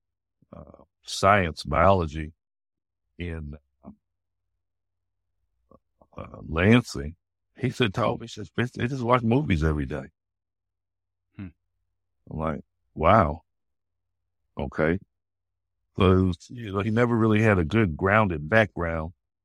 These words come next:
Speaker 1: for higher science applications then. I mean, he did well in math, okay, uh, in high school. I mean, and, you know, they had things that they did there that I tried to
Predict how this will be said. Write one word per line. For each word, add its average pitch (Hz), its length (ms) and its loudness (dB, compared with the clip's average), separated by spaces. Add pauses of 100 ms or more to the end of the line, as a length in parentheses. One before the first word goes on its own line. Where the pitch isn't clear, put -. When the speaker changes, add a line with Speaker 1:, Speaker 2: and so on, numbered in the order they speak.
(480)
Speaker 1:
for 82 140 -4
higher 90 280 2
science 113 480 0
applications 78 880 -8
then. 67 260 -18
I 73 60 -14
mean, 78 180 -10
he 107 120 0
did 113 160 4
well 104 260 4
in 80 100 -2
math, 98 380 0 (580)
okay, 69 380 -6 (1040)
uh, 73 200 -12
in 80 200 -6
high 82 180 2
school. 76 520 0 (120)
I 76 80 -10
mean, 71 320 -12 (300)
and, 104 260 0
you 113 60 4
know, 101 80 4
they 131 140 0
had 170 240 -2
things 127 260 2
that 110 120 -2
they 90 160 2
did 110 300 2
there 87 200 0
that 78 160 -6
I 90 100 0
tried 101 400 2
to 80 180 -4